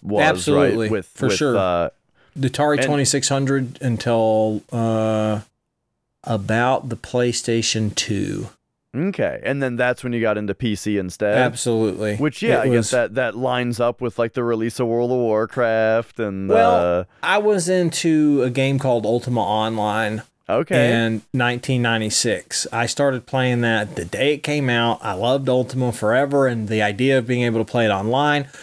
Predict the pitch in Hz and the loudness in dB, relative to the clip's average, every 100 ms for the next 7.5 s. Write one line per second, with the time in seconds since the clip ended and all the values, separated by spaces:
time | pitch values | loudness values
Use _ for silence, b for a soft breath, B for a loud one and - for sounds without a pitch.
0 | B B - 190 254 311 302 254 185 156 | B B 0 2 4 2 4 2 2 0
1 | 156 202 165 139 127 127 - 135 123 - | 2 2 2 2 2 0 -2 -2 -2 0
2 | 139 135 131 127 117 117 120 117 117 113 | 2 4 4 2 0 2 2 4 4 0
3 | - _ - 139 143 165 - 123 120 - | -4 _ -2 2 4 2 0 0 0 -2
4 | 107 - 175 180 165 131 - - 170 185 | -4 -2 0 -2 -2 -2 -4 0 2 2
5 | - 120 113 110 117 101 120 110 - 110 | 0 0 2 0 0 0 0 -2 -2 -2
6 | 113 113 110 107 - 135 127 110 107 110 | 0 2 2 0 0 0 2 0 -2 -4
7 | - 139 120 98 | -2 0 0 -4